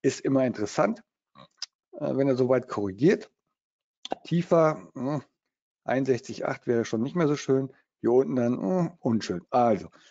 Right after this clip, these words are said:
schauen wir einfach, wo, wie weit kann er zurücklaufen. Ich will ja den, die Trendfortsetzung nutzen, um weiter da teilhaben zu können. So, jetzt habe ich hier noch einen Bereich, das ist so rund um die,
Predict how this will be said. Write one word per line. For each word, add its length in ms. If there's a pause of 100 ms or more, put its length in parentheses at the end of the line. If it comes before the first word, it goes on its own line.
schauen 340
wir 100
einfach, 340
wo, 460
wie 240
weit 260
kann 140
er 80
zurücklaufen. 580 (420)
Ich 200
will 160
ja 140
den, 340
die 140
Trendfortsetzung 1200
nutzen, 640 (720)
um 880 (100)
weiter 400
da 680 (760)
teilhaben 460
zu 100
können. 260 (600)
So, 200 (220)
jetzt 440
habe 240
ich 100
hier 160
noch 220
einen 280
Bereich, 460
das 220
ist 200
so 140
rund 260
um 200
die, 260